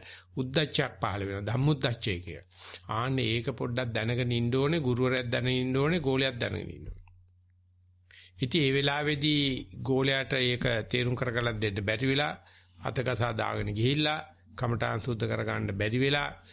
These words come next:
අ, ගෝලයා ගුරුනාථෙත් එක්ක අමනාපයක් වුණා නම්, ඉතින් බුරුමේ පණ්ඩිත ශාන්සේ හද ගැස්න තාලෙට කියනවා, "සීයට සීයක්ම වැරද්ද ගුරු, ගුරු, ගුරුනාථ අතේ තියෙන" කියලා. මොකද ඒ තරම් හරි සියුම් තැනක් එතන.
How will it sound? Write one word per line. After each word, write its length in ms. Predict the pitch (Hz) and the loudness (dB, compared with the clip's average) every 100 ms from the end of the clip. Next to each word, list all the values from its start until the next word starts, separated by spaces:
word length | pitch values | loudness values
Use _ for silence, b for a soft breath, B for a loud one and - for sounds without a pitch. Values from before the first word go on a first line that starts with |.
| B B - | B B -10
අ, 240 | 135 113 113 | -4 -2 0
ගෝලයා 380 | 120 123 120 | 2 4 4
ගුරුනාථෙත් 680 | 117 120 123 120 110 120 - | 4 4 4 2 0 -2 -2
එක්ක 160 | 120 120 | -2 -2
අමනාපයක් 600 | 110 117 120 117 117 - | 0 2 2 0 -2 -2
වුණා 260 | 117 113 | -2 0
නම්, 200 | 127 185 240 B B B B B - | 0 0 -2 B B B B B -10
ඉතින් 300 | - 120 120 | -8 -2 2
බුරුමේ 260 | 113 123 127 | 2 2 2
පණ්ඩිත 360 | 123 117 127 139 | 0 -2 0 2
ශාන්සේ 480 | 147 117 113 123 120 | 2 0 0 0 0
හද 340 | 110 120 143 | 0 0 0
ගැස්න 360 | 135 117 143 123 | 0 0 -2 0
තාලෙට 360 | 120 120 110 | -2 -2 -4
කියනවා, 280 | 117 117 117 | -4 -2 0
"සීයට 420 | - - 123 123 127 | 0 0 0 0 2
සීයක්ම 500 | - 135 131 131 151 | 2 2 0 0 -2
වැරද්ද 340 | 127 120 123 127 | 0 0 -2 -2
ගුරු, 220 | 123 123 | 0 0
ගුරු, 280 | 127 117 123 107 113 113 | 0 -2 0 0 -2 -4
ගුරුනාථ 540 | 131 113 117 110 107 | -6 -2 0 0 0
අතේ 240 | 104 98 110 | -2 -2 -4
තියෙන" 300 | 113 - 80 | -4 -8 -8
කියලා. 300 | - - - - - - - - - - - - - - _ _ _ - _ _ _ - | -14 -16 -20 -20 -20 -18 -18 -20 -20 -20 -20 -20 -20 -20 _ _ _ -20 _ _ _ -2
මොකද 140 | 135 147 | 0 2
ඒ 140 | 139 | 2
තරම් 300 | 127 147 175 | 2 2 2
හරි 220 | 147 113 143 135 | 2 2 0 4
සියුම් 320 | - 156 170 | 6 6 4
තැනක් 380 | 147 151 175 - | 2 2 0 -2
එතන. 240 | 107 87 | -4 -4